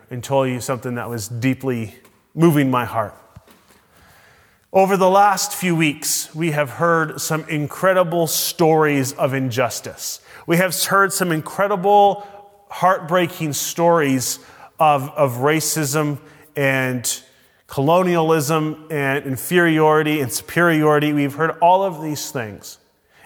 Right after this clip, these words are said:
And by now you might be understanding what I'm talking about. And of course, that is our,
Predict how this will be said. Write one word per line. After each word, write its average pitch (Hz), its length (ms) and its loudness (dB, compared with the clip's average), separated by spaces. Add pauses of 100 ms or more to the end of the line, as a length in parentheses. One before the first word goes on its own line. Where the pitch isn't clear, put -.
And 170 160 0
by 180 140 2
now 196 160 2
you 190 160 0
might 175 220 0
be 160 240 -4 (120)
understanding 160 560 0
what 143 120 2
I'm 127 100 -4
talking 143 400 -4
about. 127 180 -2
And 127 120 -6
of 131 60 -8
course, 147 280 -2
that 151 180 0
is 147 200 -6
our, 127 400 2